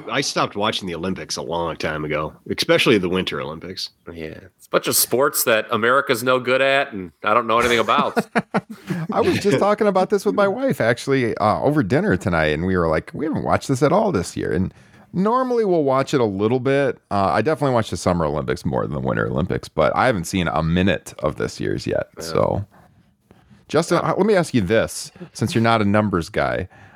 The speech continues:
Speaker 3: I know you're a guy when it comes to what the arenas and the venues look
Speaker 1: Mm.
Speaker 3: like. So this was kind of an iconic venue, Atlantic City Boardwalk Hall. You know, there have been legendary events there over the years in the wrestling world. Of course, WrestleManias four and five. I mean, how excited were you to see a show emanating from there, and how did you think it looked on television?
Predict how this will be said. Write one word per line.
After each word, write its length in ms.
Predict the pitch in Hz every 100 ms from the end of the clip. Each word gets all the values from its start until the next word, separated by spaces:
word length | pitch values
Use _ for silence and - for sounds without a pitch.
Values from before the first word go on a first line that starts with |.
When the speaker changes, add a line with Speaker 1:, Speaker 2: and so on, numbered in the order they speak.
| -
Speaker 3:
I 100 | 107
know 200 | 107 127
you're 180 | 131 120
a 80 | 98
guy 240 | 101 104
when 140 | 101 98
it 100 | -
comes 180 | 101 -
to 80 |
what 300 | 90 101 123
the 240 | - 113 104
arenas 640 | 87 85 113 123 85 71
and 160 | 90 85
the 80 |
venues 520 | 80 101 110 95 87 -
look 180 | 151
Speaker 1:
Mm. 60 | 135
Speaker 3:
like. 280 | 78 87 -
So 100 | 104
this 140 | 113
was 100 | 113
kind 180 | - 113
of 60 | 101
an 60 |
iconic 580 | 90 90 - 107 107 -
venue, 480 | 98 90 92 101 113 117
Atlantic 420 | 104 92 101 104
City 240 | - 98 92
Boardwalk 540 | 85 95 92 90 87
Hall. 420 | - 113 107 101 - _ _ _ _ -
You 100 | 82
know, 220 | 82 82
there 280 | 82 80 80
have 300 | 87 80 80
been 540 | 87 82 78 53 87
legendary 580 | 131 160 156 135 117 107
events 340 | 90 104 95
there 140 | - 98
over 180 | 90 87
the 120 | 90
years 200 | 92 92
in 200 | 104 98
the 100 | 92
wrestling 520 | 90 147 151 127 110
world. 400 | 92 92 90 87
Of 140 | 90 -
course, 280 | 98 92
WrestleManias 640 | 104 98 104 92 92 90 82
four 300 | - 98 95
and 120 | 92
five. 340 | - 90 90 87
I 200 | _ -
mean, 100 | 98
how 220 | 120 143
excited 380 | 131 - 117 113
were 120 | 101
you 160 | 104 113
to 80 | 98
see 220 | - 95
a 40 |
show 280 | - 107 101
emanating 540 | - 98 120 113 104 101
from 160 | 95
there, 160 | 92 90
and 80 | 87
how 120 | 98
did 140 | 87
you 60 | 87
think 160 | 95
it 60 | 82
looked 200 | 87 85
on 80 | 80
television? 560 | 87 92 87 - -